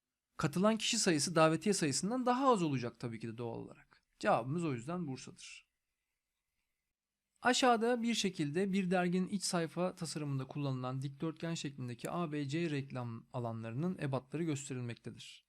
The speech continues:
Dergideki reklam ücretleri reklam alanları ile orantılı olarak belirlenmiştir. Yani alana göre para ödüyorsun değil mi? Tamam,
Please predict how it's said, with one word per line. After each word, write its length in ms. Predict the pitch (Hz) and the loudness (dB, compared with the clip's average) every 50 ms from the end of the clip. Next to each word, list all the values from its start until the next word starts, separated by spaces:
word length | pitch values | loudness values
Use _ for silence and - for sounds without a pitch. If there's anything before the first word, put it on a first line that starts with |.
| _ _ _ _ _ _ _ _ - | _ _ _ _ _ _ _ _ -4
Dergideki 600 | 120 135 143 147 156 151 175 175 170 - 151 131 | 0 2 2 4 4 2 2 2 2 0 0 0
reklam 340 | 135 135 139 - 185 190 190 | 0 -2 -2 -2 0 0 0
ücretleri 600 | 170 165 190 190 - 196 196 196 196 208 208 - _ _ _ _ _ - 139 | 2 2 0 0 0 0 0 0 0 0 -2 -4 _ _ _ _ _ -2 0
reklam 420 | 165 175 175 - - 202 208 208 - | 2 2 0 0 0 0 2 2 2
alanları 480 | - 180 175 180 180 180 180 185 190 196 | 2 2 4 4 4 4 4 4 2 2
ile 220 | 185 175 175 185 | 2 2 2 0
orantılı 500 | - 175 170 180 180 185 180 180 190 202 | 0 0 0 2 2 2 0 0 0 0
olarak 640 | 190 175 151 147 143 156 175 196 196 - - - _ _ _ _ _ _ _ - - | 2 2 2 2 2 2 2 2 0 -4 -12 -20 _ _ _ _ _ _ _ -2 2
belirlenmiştir. 640 | 160 165 160 151 143 135 123 117 113 - - - 120 | 4 4 4 4 4 2 0 -2 -4 -8 -8 -4 -2
Yani 240 | 127 156 151 139 131 - | 0 2 2 2 2 2
alana 320 | - 135 139 147 165 180 190 | 4 4 6 8 8 6 6
göre 260 | 170 160 143 131 123 | 6 6 4 4 2
para 220 | - - 135 117 | -2 -2 -2 -2
ödüyorsun 540 | 113 107 107 113 - - - - - 156 190 | -2 -4 -6 -6 -8 -10 -10 -8 -8 -6 -6
değil 120 | 302 302 190 | -6 -6 -6
mi? 100 | - - - _ _ _ _ _ _ _ _ _ | -8 -12 -20 _ _ _ _ _ _ _ _ _
Tamam, 240 | - 113 - - - | -14 -14 -14 -16 -18